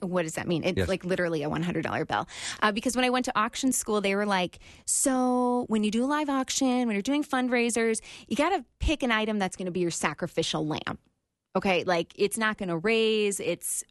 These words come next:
Speaker 1: what it's worth, it's never gonna hit, like, its retail value, but you just have to sell it 'cause you gotta warm the crowd up. And I'm like, "That doesn't work. Like,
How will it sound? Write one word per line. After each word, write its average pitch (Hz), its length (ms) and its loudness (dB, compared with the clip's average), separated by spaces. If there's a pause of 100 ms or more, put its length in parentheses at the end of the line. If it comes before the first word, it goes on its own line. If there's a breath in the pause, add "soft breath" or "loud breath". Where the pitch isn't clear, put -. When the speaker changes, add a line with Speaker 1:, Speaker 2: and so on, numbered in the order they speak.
(120)
Speaker 1:
what 185 380 0
it's - 180 -6
worth, 208 480 0
it's - 160 -6
never 185 180 -2
gonna 175 180 -2
hit, 170 280 -2 (240)
like, 147 200 -6 (400)
its - 420 -2 (340 loud breath)
retail 196 460 2
value, 220 600 2
but 214 140 -2
you 240 60 -2
just 254 120 0
have 269 140 -2
to 247 80 -4
sell 190 300 0
it 190 160 0
'cause - 100 -6
you 202 80 -2
gotta 180 100 0
warm 180 240 0
the 185 80 -2
crowd 160 300 -2
up. 170 100 -2
And 202 80 0
I'm 214 60 0
like, 226 160 0 (180)
"That 240 260 0 (120)
doesn't 196 300 -2
work. 151 300 -8
Like, 214 320 2